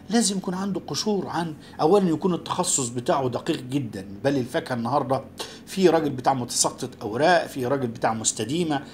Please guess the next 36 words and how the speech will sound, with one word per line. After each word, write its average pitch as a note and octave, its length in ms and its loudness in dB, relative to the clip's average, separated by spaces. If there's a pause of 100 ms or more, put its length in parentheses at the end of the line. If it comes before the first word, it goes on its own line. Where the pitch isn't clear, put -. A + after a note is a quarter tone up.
(180)
في B3 240 4
مهندس D3 420 4
النهاردة C3 460 2
اسمه C3 260 0
مهندس A#2+ 480 0
مانجا، D3+ 340 2
في C3 140 -4
مهندس A#2+ 440 0
اسمه A#2 240 -6
مهندس B2+ 340 -2
موز، D3+ 280 -2 (400)
آه، C#3 180 2
في - 220 -2
مهندس E3 440 4
اسمه C#3 240 2
مهندس C3 380 4
عنب، D3 300 0
ده - 80 4
موجود، C#3+ 560 4 (200)
في - 100 2
مهندس G3+ 460 4
ده C3 120 2
مهندس C#3 340 2
بيوت C#3+ 260 0
محمية، D3+ 420 -2
في C3 140 -4
مهندس B2 480 -2
بطاطس - 440 2
النهاردة، C#3 520 2 (260)
في F#3 160 6
حد D3 260 2
بتاع B2+ 240 4
بنجر B2+ 320 0
سكر، F#3+ 400 2
في، C#3+ 200 -2
يعني C#3 540 2